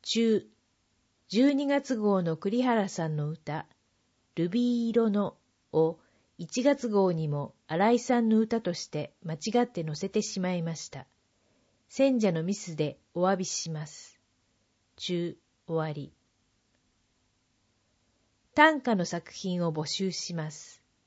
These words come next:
皆さんからの短歌を広く募集します。投稿される方は、住所、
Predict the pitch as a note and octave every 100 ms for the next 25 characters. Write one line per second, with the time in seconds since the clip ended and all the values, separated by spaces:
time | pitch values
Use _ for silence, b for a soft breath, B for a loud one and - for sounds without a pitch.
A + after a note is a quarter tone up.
0 | _ _ _ _ _ _ - G3 C#4 C#4+
1 | B3+ G3+ F#3 F3 E3 E3 A3 G#3 G3 D#3+
2 | D#3 - C#4 B3+ E3+ D3+ D3 D#3+ D3 -
3 | C#3 C3+ C3+ - - _ _ _ _ _
4 | _ _ _ _ _ C#4 C4+ C4+ C4 B3+
5 | B3 A#3 A3+ A#3 A3 A3 G3 C#3+ F3 -
6 | _ _ - A3 B3 G#3+ - D3 -